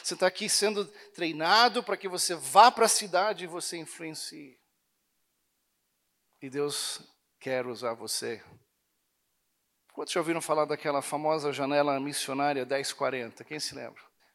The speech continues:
Janela missionária, dos meridianos, né? Dez quarenta, que pega ali norte da África, Ásia,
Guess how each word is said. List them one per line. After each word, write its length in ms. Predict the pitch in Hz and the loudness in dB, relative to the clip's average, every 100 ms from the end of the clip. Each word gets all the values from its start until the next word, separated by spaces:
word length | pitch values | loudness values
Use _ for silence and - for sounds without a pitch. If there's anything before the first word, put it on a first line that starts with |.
| _ | _
Janela 240 | 135 135 | -10 -10
missionária, 480 | 127 - 131 131 123 | -8 -10 -10 -12 -12
dos 180 | 139 135 | -14 -6
meridianos, 560 | 147 143 120 156 135 | -6 -4 -4 -4 -4
né? 220 | 127 156 135 | -4 -4 -4
Dez 200 | 147 143 | -6 -6
quarenta, 320 | 151 156 147 | -8 -8 -8
que 100 | - | -10
pega 260 | 151 135 | -8 -6
ali 200 | 147 151 - - - - - | -8 -10 -12 -20 -20 -20 -8
norte 240 | 165 160 | -6 -4
da 300 | 143 147 180 | -2 2 4
África, 340 | 180 - 147 139 | 2 -2 -4 2
Ásia, 640 | 160 175 170 - 135 117 | 4 6 4 0 -6 -12